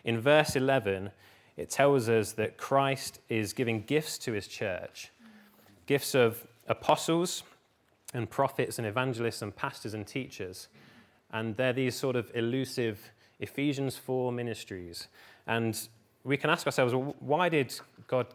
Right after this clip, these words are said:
give these ministries? Why did Jesus in his ascension give these ministries to the church?" Um, was it so that they would all be these really special people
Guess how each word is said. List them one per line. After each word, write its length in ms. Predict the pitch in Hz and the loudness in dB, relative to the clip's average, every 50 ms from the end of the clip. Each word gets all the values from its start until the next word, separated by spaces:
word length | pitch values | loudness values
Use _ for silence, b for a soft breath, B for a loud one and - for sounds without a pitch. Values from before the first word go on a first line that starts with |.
| - _ | -16 _
give 180 | - 120 107 107 | -8 -8 -6 -6
these 160 | 110 101 98 | -6 -6 -6
ministries? 320 | 104 101 95 - - 85 | -6 -6 -8 -8 -10 -8
Why 180 | 95 117 127 135 | -6 -4 -4 -4
did 140 | 131 113 107 | -4 -4 -6
Jesus 340 | - 117 117 110 104 95 - | -6 -6 -4 -4 -4 -4 -6
in 100 | 104 98 | -8 -6
his 140 | 101 104 98 | -6 -6 -6
ascension 500 | 95 - - 117 113 - - - 98 92 | -6 -6 -6 -8 -8 -8 -10 -10 -12 -10
give 300 | 90 - 113 110 104 - - | -6 -6 -6 -6 -6 -10 -10
these 200 | 113 107 95 95 | -10 -8 -6 -6
ministries 440 | 107 110 107 101 - - 104 95 - | -6 -6 -8 -8 -10 -10 -10 -10 -10
to 100 | - - | -12 -14
the 80 | 92 95 | -14 -14
church?" 520 | - - - 98 92 - - - - - B B B B B B B B B B B B - | -10 -8 -6 -6 -6 -8 -8 -12 -16 -18 B B B B B B B B B B B B 0
Um, 300 | 113 113 113 113 113 - - - - _ _ | 2 2 2 0 -2 -4 -10 -18 -20 _ _
was 180 | 135 151 151 | 2 4 4
it 100 | 180 156 | 4 2
so 200 | - - 160 156 143 | 2 4 6 6 6
that 120 | 139 131 135 | 6 4 4
they 340 | 143 139 139 135 131 127 - - - | 4 4 4 4 0 -2 -4 -6 -2
would 180 | 120 131 127 | -2 0 2
all 140 | 135 127 123 | 4 2 2
be 300 | 113 123 123 120 117 113 | 2 0 -2 -2 -2 -4
these 220 | 110 113 110 101 113 | -2 -4 -4 -2 0
really 240 | 127 131 127 123 | 0 0 0 0
special 640 | 117 - - - 127 - - - 131 123 123 120 107 - - | -2 -2 -2 -2 -2 -2 -2 0 0 0 0 0 -2 -8 -8
people 580 | - 127 117 110 - - 104 95 95 98 98 | -6 -6 -6 -6 -4 -4 -4 -4 -4 -6 -8